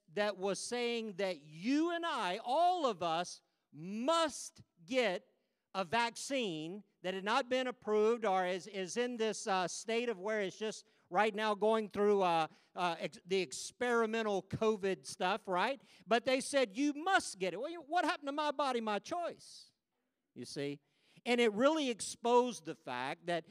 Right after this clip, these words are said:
they don't really believe in all of these things they're saying. It's just the fact that they want you to make choices that profit them. That profit them.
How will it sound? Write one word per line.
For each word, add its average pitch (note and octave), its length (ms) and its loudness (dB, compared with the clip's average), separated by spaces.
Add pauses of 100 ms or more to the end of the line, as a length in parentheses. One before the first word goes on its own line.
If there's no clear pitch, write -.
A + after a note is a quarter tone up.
(120)
they A3 100 2
don't C4+ 240 6
really G#3 460 2
believe C#3+ 560 -4
in C3+ 100 -6
all D3 220 2
of C3+ 100 -4
these C#3+ 220 -6
things C#3+ 340 -6
they're C3 140 -4
saying. C#3+ 520 -4 (360)
It's G3 180 -2
just C4 420 0
the F#3+ 120 -4
fact F#3+ 380 -2
that D#3 180 -6
they A#3 340 -2 (220)
want F3+ 420 0
you A#3+ 380 0
to - 200 -8
make A#3+ 280 -6 (100)
choices F#3 1080 -6 (1000)
that D#3+ 200 -6
profit D#3+ 480 -6 (140)
them. A2+ 220 -12 (2250)
That D3 200 -8
profit C3+ 480 -6 (140)
them. G2 180 -14